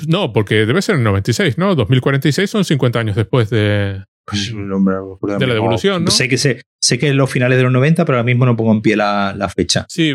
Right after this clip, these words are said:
Speaker 1: a mí me, me, me suena que precisamente la película se llama dos mil cuarenta y seis por
Speaker 2: Por
Speaker 1: cien
Speaker 2: los
Speaker 1: años después de, do-, por cin-, por cincuenta años después de la,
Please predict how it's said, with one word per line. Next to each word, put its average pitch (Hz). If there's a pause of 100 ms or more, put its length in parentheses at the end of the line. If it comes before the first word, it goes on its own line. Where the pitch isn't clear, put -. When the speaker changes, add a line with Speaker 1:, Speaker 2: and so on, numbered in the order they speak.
Speaker 1:
a 120
mí 143
me, 170
me, 139
me 135
suena 190
que 143
precisamente 143
la 135
película 127
se -
llama 107 (460)
dos 113
mil 117
cuarenta 110
y 107
seis 135 (880)
por 107
Speaker 2:
Por 127
Speaker 1:
cien 110
Speaker 2:
los 110
Speaker 1:
años 117
después 107
de, 101 (720)
do-, 131
por 127
cin-, 147
por 127
cincuenta 139
años 143
después 123
de 123
la, 101